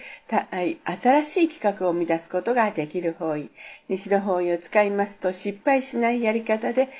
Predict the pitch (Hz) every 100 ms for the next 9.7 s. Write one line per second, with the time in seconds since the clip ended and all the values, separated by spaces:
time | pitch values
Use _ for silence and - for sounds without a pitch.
0 | - - 196 180 170 165 156 165 180 254
1 | 254 - 277 302 302 247 190 - 180 175
2 | 180 165 165 - - 170 156 160 - 156
3 | - _ - - - - - 233 320 339
4 | 320 294 269 269 277 254 247 240 262 247
5 | 311 254 226 339 330 202 170 175 180 -
6 | - 180 175 180 170 135 139 175 180 -
7 | _ _ - - _ - - 311 302 302
8 | 277 - 202 214 - 269 277 277 170 147
9 | 143 143 151 165 220 294